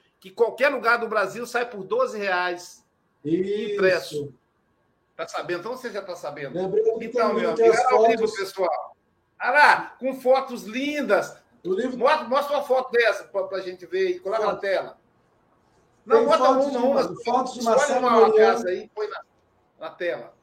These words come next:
Speaker 1: Ah lá, pessoal. Olha só,
Speaker 2: Você que é de
Speaker 1: gente, que lindo.
Speaker 2: Guarapari. E a Silvia? Tem cada foto linda.
Speaker 1: Caramba,
Speaker 2: Tem
Speaker 1: viu,
Speaker 2: fotos
Speaker 1: Silvia? Agora
Speaker 2: de
Speaker 1: você é o que eu
Speaker 2: Guarapari,
Speaker 1: mais
Speaker 2: tá
Speaker 1: gosto
Speaker 2: show.
Speaker 1: ainda de vir em Guarapari. Pessoal,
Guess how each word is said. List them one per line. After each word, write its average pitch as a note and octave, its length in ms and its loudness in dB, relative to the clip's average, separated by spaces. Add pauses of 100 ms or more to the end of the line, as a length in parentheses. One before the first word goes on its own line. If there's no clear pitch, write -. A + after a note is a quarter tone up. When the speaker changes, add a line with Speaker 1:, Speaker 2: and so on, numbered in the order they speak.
(480)
Speaker 1:
Ah - 80 -10
lá, E3+ 220 -6
pessoal. C3 520 -16 (1500)
Olha E3+ 160 -10
só, C3+ 140 -2
Speaker 2:
Você - 60 0
que B3 60 2
é - 20 0
de A3+ 60 -2
Speaker 1:
gente, - 80 -6
que C4+ 60 6
lindo. C4 80 4 (100)
Speaker 2:
Guarapari. B3 680 0 (280)
E B3+ 80 2
a D4+ 80 6
Silvia? F3+ 560 0 (600)
Tem G3+ 140 -10
cada A3+ 240 -2
foto A3+ 320 -2
linda. D3+ 440 -4 (160)
Speaker 1:
Caramba, D#3+ 420 -8
Speaker 2:
Tem A3 160 -8
Speaker 1:
viu, A#3 80 4
Speaker 2:
fotos - 160 -2
Speaker 1:
Silvia? G#3 240 4
Agora G3+ 260 4
Speaker 2:
de A3 60 -2
Speaker 1:
você A3 80 6
é A3+ 40 4
o A3 80 0
que - 60 -4
eu G3+ 60 2
Speaker 2:
Guarapari, G3+ 80 0
Speaker 1:
mais C4+ 180 4
Speaker 2:
tá A3 160 2
Speaker 1:
gosto B3 180 6
Speaker 2:
show. G#3+ 100 0
Speaker 1:
ainda A3+ 200 -8
de G3 80 -20
vir G#3+ 100 -14
em G3+ 40 -18
Guarapari. F#3 640 -4 (360)
Pessoal, G#3 540 2